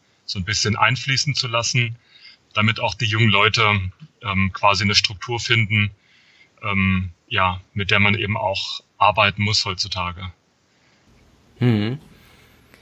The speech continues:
Speaker 2: Was meinst du mit Struktur und, ähm, arbeiten muss heutzutage? Was meinst du damit?
Speaker 1: Ja, also Flow ist ja quasi so eine Initiative,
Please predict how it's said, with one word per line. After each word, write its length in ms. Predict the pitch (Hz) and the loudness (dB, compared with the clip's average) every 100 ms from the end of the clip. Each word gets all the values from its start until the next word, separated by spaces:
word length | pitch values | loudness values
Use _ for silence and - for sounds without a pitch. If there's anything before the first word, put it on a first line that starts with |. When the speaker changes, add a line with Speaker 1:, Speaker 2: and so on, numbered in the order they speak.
| _ _ _ _ _ - | _ _ _ _ _ -4
Speaker 2:
Was 260 | 117 120 | 0 2
meinst 240 | 131 139 147 | 4 4 6
du 40 | |
mit 120 | 143 | 4
Struktur 560 | - 135 - - 160 165 | 4 0 0 2 4 6
und, 320 | 131 123 - 139 | 4 2 0 2
ähm, 460 | 120 117 113 113 - | 4 6 4 2 2
arbeiten 520 | 117 113 123 - 117 | 2 4 2 2 0
muss 200 | 131 - | 2 0
heutzutage? 480 | 139 - 143 143 131 | -2 -2 -2 0 -2
Was 140 | 117 | -2
meinst 160 | 120 147 | -2 0
du 40 | |
damit? 300 | 147 170 - - _ _ _ _ _ - - - - - - | 2 0 -4 -16 _ _ _ _ _ -16 -14 -14 -14 -14 -6
Speaker 1:
Ja, 420 | 95 95 110 107 | 0 2 2 0
also 300 | 127 127 123 - | -2 -2 -2 -6
Flow 580 | 117 - - - 104 135 | -14 -12 -6 -4 0 2
ist 120 | 131 | 2
ja 60 | 131 | 0
quasi 420 | - 117 117 110 | 2 2 2 0
so 140 | 101 | -4
eine 400 | 104 101 92 92 - | -2 -2 -2 -4 -4
Initiative, 960 | 123 113 - 95 190 175 160 156 156 | -6 -4 -4 -2 2 2 2 0 0